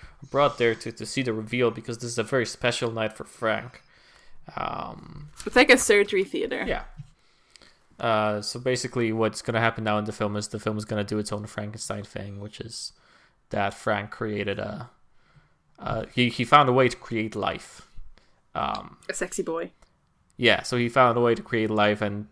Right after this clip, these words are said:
Speaker 1: and with that power, he decided to create himself a nice, sexy boy to fuck, which is great.
Speaker 2: Mm-hmm. Um,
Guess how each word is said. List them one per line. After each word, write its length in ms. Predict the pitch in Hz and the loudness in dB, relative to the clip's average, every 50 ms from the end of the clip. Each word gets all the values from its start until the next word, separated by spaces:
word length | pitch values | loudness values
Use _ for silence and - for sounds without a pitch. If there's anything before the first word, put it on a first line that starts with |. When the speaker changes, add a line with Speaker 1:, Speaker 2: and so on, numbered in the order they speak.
| _ - | _ -10
Speaker 1:
and 200 | - 120 117 - - _ _ _ - - | -10 -8 -8 -10 -14 _ _ _ -2 0
with 160 | 120 117 117 | 2 2 6
that 180 | - 120 - - | 6 4 4 6
power, 340 | - 123 113 113 107 104 101 | 8 10 10 10 8 6 4
he 80 | 113 | 0
decided 400 | 110 107 107 - - 104 101 101 | -2 -4 -2 0 0 0 0 -2
to 80 | - - | -6 -10
create 380 | - - 120 107 104 104 107 - - _ _ _ _ - | -4 -2 0 0 2 0 -2 -4 -10 _ _ _ _ -6
himself 460 | - 123 110 - - 113 107 104 - | -4 -4 -4 0 0 0 0 0 0
a 60 | 117 107 | -4 -4
nice, 260 | 107 107 107 104 - | -2 -2 -2 -2 -2
sexy 280 | - 110 104 - - | -2 -4 -4 -4 -6
boy 200 | 110 - 104 101 | -4 -4 -4 -4
to 100 | - - | -4 -8
fuck, 320 | - - - - - - - - - - _ _ _ _ - _ _ _ _ _ _ - | -12 -10 -10 -10 -10 -12 -18 -20 -20 -20 _ _ _ _ -20 _ _ _ _ _ _ -12
which 200 | - 208 208 - | -12 -12 -10 -12
is 100 | - - | -14 -14
great. 260 | - - - - - 185 | -10 -8 -6 -6 -6 -6
Speaker 2:
Mm-hmm. 840 | - - - - - - - - - - - - - - - - | -8 -12 -18 -20 -18 -16 -12 -10 -10 -10 -10 -14 -16 -10 -2 2
Um, 400 | 190 190 185 180 180 175 180 185 | 2 4 4 2 0 -2 -4 -8